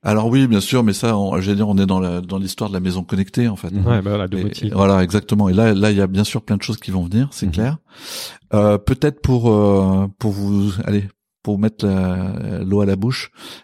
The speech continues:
Speaker 1: deux, deux choses. La, la première, c'est que je vous parlais de Netflix tout à l'heure.
Speaker 3: Ouais.
Speaker 1: En fait, euh, on, bientôt, euh, très bientôt, on va pouvoir, euh,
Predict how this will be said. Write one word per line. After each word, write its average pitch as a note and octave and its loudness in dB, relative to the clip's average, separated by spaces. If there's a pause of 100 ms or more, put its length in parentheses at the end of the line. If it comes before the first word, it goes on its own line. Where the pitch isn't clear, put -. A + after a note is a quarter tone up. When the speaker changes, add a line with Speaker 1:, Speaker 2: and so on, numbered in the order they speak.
(220)
Speaker 1:
deux, A#2 4
deux G2+ 2
choses. A#2+ 0
La, G#2+ 2
la A2+ 2
première, A#2+ 0
c'est - -6
que G2 0 (200)
je - -10
vous G#2+ -4
parlais A2+ 4
de G#2+ 0
Netflix A#2 -2
tout - -6
à G#2 2
l'heure. A#2+ 0 (200)
Speaker 3:
Ouais. G2 -6 (160)
Speaker 1:
En G2+ 2
fait, A#2+ 0
euh, G2+ 4
on, F#2+ 0
bientôt, B2 0 (400)
euh, F#2+ 2
très - -2
bientôt, G2+ -2 (460)
on G#2 2
va G#2 4
pouvoir, A2 0
euh, F#2 2